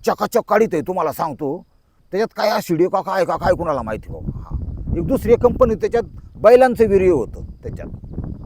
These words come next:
म्हणजे त्या लालमुतानं तुम्ही जर टायर स्वच्छ केला, त्यासाठी एक बाटली विकत घ्या आणि बघा टायर स्वच्छ करून. ती ट-, टायरला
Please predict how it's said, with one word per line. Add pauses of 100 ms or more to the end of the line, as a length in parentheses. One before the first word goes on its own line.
म्हणजे (440)
त्या
लालमुतानं
तुम्ही
जर (100)
टायर
स्वच्छ
केला,
त्यासाठी
एक
बाटली
विकत
घ्या
आणि
बघा
टायर
स्वच्छ
करून. (1200)
ती (600)
ट-,
टायरला